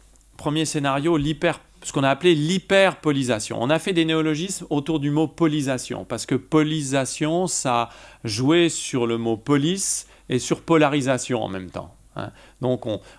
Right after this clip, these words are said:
on a voulu insister sur le fait que le propre de la métropolisation, c'est qu'elle crée des polarités, d'accord ?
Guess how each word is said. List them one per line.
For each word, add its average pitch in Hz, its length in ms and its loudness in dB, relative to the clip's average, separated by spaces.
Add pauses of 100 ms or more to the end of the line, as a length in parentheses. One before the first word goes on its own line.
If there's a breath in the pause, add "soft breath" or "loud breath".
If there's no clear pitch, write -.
on 117 140 -2
a 123 100 2
voulu 160 560 0 (280 loud breath)
insister 139 580 0
sur 156 220 -2
le 123 120 2
fait 160 400 0
que 147 360 2 (240 loud breath)
le 120 120 0
propre 160 580 2
de 113 120 0
la 110 200 2
métropolisation, 117 960 -2
c'est 147 260 0
qu'elle 123 200 0
crée 165 220 2
des 135 120 2
polarités, 123 680 0 (280)
d'accord ? 139 420 -6